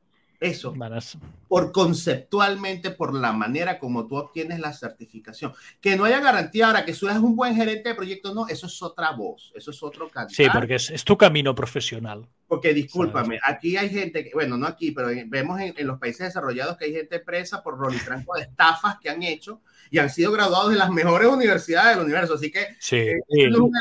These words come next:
Speaker 1: elemento calificador, pero,
Speaker 2: Sí,
Speaker 1: pero
Speaker 2: sí,
Speaker 1: eso
Speaker 2: no.
Speaker 1: jamás va a pasar con un P M P, porque el P M P tiene un proceso de, digamos, de preparación de mucha rigurosidad,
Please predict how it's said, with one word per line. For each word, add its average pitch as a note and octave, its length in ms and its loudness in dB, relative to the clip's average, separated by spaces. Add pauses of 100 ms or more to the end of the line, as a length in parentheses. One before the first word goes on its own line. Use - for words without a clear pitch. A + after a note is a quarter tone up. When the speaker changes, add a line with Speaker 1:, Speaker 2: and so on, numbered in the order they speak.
Speaker 1:
elemento G#3+ 720 2
calificador, D3+ 880 0 (420)
pero, D#3 380 -2
Speaker 2:
Sí, A#2+ 120 -2
Speaker 1:
pero A#2 180 0
Speaker 2:
sí, A#2 120 2
Speaker 1:
eso A#2+ 120 -2
Speaker 2:
no. A2+ 80 -2
Speaker 1:
jamás G3 480 0
va - 60 0
a D#3 60 -2
pasar E3+ 340 -6
con D3+ 100 -8
un C3+ 180 -10
P D3 140 -10
M C3+ 200 -8
P, F#3 260 -10
porque A2+ 240 -16
el G2 80 -20
P C#3 220 -12
M E3 140 -12
P E3+ 240 -14 (400)
tiene D3 240 -4
un D3+ 140 -6
proceso D#3 800 -10
de, C3 380 -10
digamos, C3 340 -10
de C#3 100 -6
preparación A#2+ 640 -10
de C3 80 -6
mucha D3 460 -4
rigurosidad, F#2 640 -12